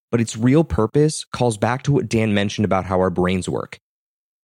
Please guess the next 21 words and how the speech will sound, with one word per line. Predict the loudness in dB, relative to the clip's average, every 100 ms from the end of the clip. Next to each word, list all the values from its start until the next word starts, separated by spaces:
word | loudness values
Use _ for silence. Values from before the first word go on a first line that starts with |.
| -2
He | -2
said | 2 4
your | 4
brain | 4 4 4
naturally | 2 0 2
gravitates | 4 2 0 0 0 0
toward | 0 0
achieving | 0 0 2 2
what | 0
it | 0
processes | 0 0 0 -4 0 -2 -2
on | -4
a | -4
consistent | -4 -4 -4 -4 -4
basis. | -4 -4 -6 -12 -14 -16 _ _ _
So | -2 0
if | 0
you | 0
think | 0 0
negative | 0 2 0
thoughts | 0 0 0 -2 -6